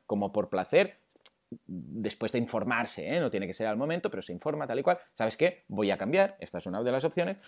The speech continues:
O la otra, que es más inmediata y es más una causa de reacción, acción-reacción, es decir, "No, no, no, pero yo lo hago esto no porque sea malo, porque lo necesito para sobrevivir, para crecer, para que no me dé un chungo en medio del día", ¿no?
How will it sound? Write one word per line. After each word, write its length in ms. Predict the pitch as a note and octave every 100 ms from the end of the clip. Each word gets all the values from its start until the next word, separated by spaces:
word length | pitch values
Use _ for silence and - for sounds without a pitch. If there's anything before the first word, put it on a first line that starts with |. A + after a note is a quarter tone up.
| -
O 100 | -
la 140 | G3 G3+
otra, 360 | F#3+ G3 - _ _
que 80 | -
es 80 | B2
más 220 | C#3 - B2+
inmediata 580 | C3 B2 D#3 D3+ C#3+ -
y 60 |
es 120 | G#2+ A2
más 160 | G#2+
una 340 | A2+ G#2 G2+ - -
causa 440 | A2 A2 - G#2
de 180 | G2+ G2
reacción, 520 | - A2 G2 - A#2+ D#3+
acción-reacción, 800 | - A2 F#2 F#2+ - D3+ F#3 - _ _ -
es 120 | A2+
decir, 260 | A#2+ A2+ A#2
"No, 140 | C#3
no, 180 | C3 A2+
no, 360 | A2 C#3 G#2 - - _
pero 140 | F#2+ F#2+
yo 60 |
lo 220 | F#2 A#2+ C3
hago 220 | B2+ C#3+
esto 340 | C#3 - F3
no 80 | A#2+
porque 180 | G#2 G3
sea 180 | E3 A#2+
malo, 300 | G2 E2+ -
porque 280 | - G#2+ G2+
lo 120 | G2+ G2
necesito 760 | F#2+ G#2 G#2 G2+ C3 C#3 - _ _ _
para 260 | - - C3
sobrevivir, 880 | - B2 A#2 A2+ A2+ B2+ E3+ - - _ - _
para 380 | - C3 C3 C3
crecer, 680 | C#3+ C3+ - C3+ E3 C3+ - _ - -
para 280 | D3 D3 C#3+
que 120 | D3+
no 120 | D3
me 120 | D#3
dé 120 | D3+ D#3
un 220 | D#3+ D3
chungo 540 | D#3 E3+ E3 D#3+ D#3+
en 100 | D#3 D3+
medio 280 | D3+ D3+ D3
del 160 | C#3
día", 300 | C#3+ E3+ B2+
¿no? 220 | A2+ D#3+